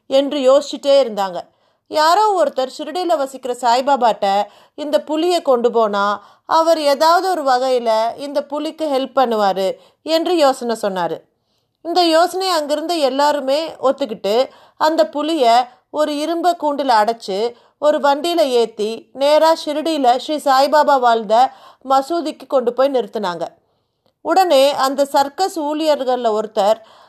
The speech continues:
அந்த மசூதிக்குள்ள போய் ஸ்ரீ சாய்பாபாவிடம் இந்த விவரத்தை சொன்னாரு. இதை கேட்டு மசூதிக்கு வெளியே வந்த சாய்பாபா கூண்டுல இருந்த அந்த வயசான புலியை கருணையோட பார்த்தாரு.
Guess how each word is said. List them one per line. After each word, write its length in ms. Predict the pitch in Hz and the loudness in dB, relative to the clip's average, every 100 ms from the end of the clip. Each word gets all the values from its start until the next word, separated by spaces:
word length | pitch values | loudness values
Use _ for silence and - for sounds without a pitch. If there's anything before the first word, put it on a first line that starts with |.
| _ | _
அந்த 260 | - 294 294 | -2 0 2
மசூதிக்குள்ள 840 | 277 277 339 349 349 277 254 269 | 2 0 -2 -4 -6 -4 -2 -2
போய் 560 | 262 214 214 208 226 - _ _ | -2 -4 -4 -8 -12 -18 _ _
ஸ்ரீ 280 | - 349 339 | -6 -6 0
சாய்பாபாவிடம் 1000 | 294 269 302 294 269 262 233 196 214 233 _ | 2 2 2 0 2 2 0 -2 -6 -10 _
இந்த 260 | 294 294 294 | -14 -6 -2
விவரத்தை 460 | 269 262 262 269 277 | 0 0 -2 -4 -4
சொன்னாரு. 440 | 233 196 185 160 - _ _ _ _ _ | -4 -2 -2 -4 -8 _ _ _ _ _
இதை 240 | 320 359 359 | -2 -2 2
கேட்டு 640 | 285 294 294 233 247 269 - | 2 2 2 2 2 0 -2
மசூதிக்கு 540 | 240 254 359 392 392 302 | -2 0 -2 -2 -4 -2
வெளியே 380 | 240 269 320 320 | 0 0 -2 0
வந்த 260 | 269 233 233 | 0 0 0
சாய்பாபா 720 | 214 226 233 208 185 180 208 - _ _ 349 | 2 2 0 0 2 2 0 -4 _ _ 0
கூண்டுல 360 | 392 381 339 | 0 2 2
இருந்த 200 | 311 269 | 2 2
அந்த 160 | 247 233 | 0 0
வயசான 540 | 226 247 269 285 294 | 0 0 0 -2 0
புலியை 400 | 302 254 240 214 | -4 -6 -4 -2
கருணையோட 640 | 226 262 262 277 285 247 277 | -2 0 0 0 0 0 0
பார்த்தாரு. 520 | 254 202 - 175 | 2 0 0 -2